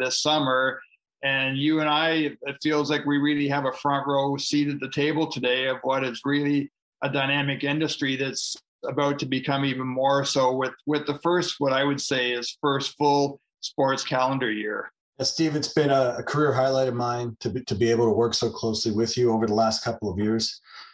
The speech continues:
Speaker 2: You know, predating that, we knew each other a little bit, and certainly before that, I knew from your journey as a, as, as a journalist and a,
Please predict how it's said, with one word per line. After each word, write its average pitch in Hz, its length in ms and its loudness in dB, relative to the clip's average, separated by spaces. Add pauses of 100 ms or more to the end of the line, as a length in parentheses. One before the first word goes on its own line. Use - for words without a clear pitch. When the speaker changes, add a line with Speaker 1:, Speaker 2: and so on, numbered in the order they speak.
(260)
Speaker 2:
You 113 80 0
know, - 80 -2
predating 143 560 4
that, 131 400 4 (100)
we 117 80 -2
knew 120 160 2
each 127 160 0
other 120 200 2
a 110 60 0
little 117 200 0
bit, 127 180 0
and 107 100 -4
certainly 113 300 -2
before 113 360 0
that, 110 320 0 (200)
I 107 140 -2
knew 117 120 2
from 110 220 -2
your 107 140 0
journey 113 420 2
as 104 240 0
a, 98 240 -2
as, 104 160 -2
as 107 220 -4
a 98 40 -4
journalist 120 600 0
and 107 100 0
a, 98 240 -2